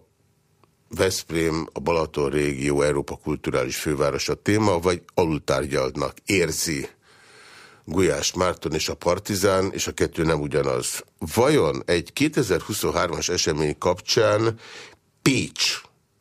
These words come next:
tizenhárom évvel ezelőtti vegyes öröksége indokolt felhozatala vagy sem? Vagy eleve olyan megvilágításban helyezi a kétezer-huszonhármas, ö, eseményeket, olyan reflektorfény, amely,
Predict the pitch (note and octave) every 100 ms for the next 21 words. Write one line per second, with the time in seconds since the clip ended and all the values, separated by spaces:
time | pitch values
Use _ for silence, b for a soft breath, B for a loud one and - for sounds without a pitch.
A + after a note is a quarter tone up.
0 | _ D3+ C#3+ B2 F2+ F#2+ F#2 F2+ E2 E2+
1 | F2 F2+ D#2 D2 - D#2 D2+ G2 F2 -
2 | F#2 G#2 G2 - G#2 F#2+ E2+ E2+ E2 D#2+
3 | - A2+ A2+ A2 G#2 F#2+ F#2 - E2 D#2
4 | D#2 E2 D2+ D#2 D2+ C#2+ D2 - - E2+
5 | C2+ B1 - B B B - C#2 F2+ F#2
6 | F2 G2 A2+ A2+ G#2 F#2 A2 G#2+ G2 F#2+
7 | F#2+ F#2 - F#2+ G2+ G2 F2+ E2 D#2+ -
8 | D#2 D2+ D#2 D#2 D#2+ F2 E2+ D#2 E2+ D2+
9 | F#2 E2 D2+ D#2 D#2 E2 D2+ D2 D#2+ D2+
10 | D#2 - - - - D#2+ D2+ E2 A2+ F#2+
11 | F#2+ G2+ F#2 A2 F#2+ D2 D2+ F2+ G2 F2
12 | - F2 E2 - F#2 F#2 G2 B B B
13 | B G#2 F#2 E2+ E2 E2 E2+ E2+